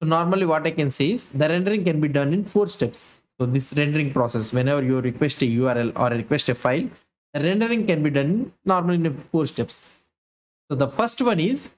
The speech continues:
that the rendering engine has to create the dom and the C S S arm.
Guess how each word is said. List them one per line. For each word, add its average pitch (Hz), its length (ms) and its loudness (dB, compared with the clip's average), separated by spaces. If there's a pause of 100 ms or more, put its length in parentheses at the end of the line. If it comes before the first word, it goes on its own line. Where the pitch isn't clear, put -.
(320)
that 151 180 2
the 143 100 2
rendering 202 420 0
engine 185 500 0
has 220 320 0
to 240 160 0
create 175 560 0
the 147 120 2
dom 147 420 0
and 151 140 0
the 214 80 2
C 156 240 0
S 143 120 -2
S 135 160 0
arm. 120 320 -2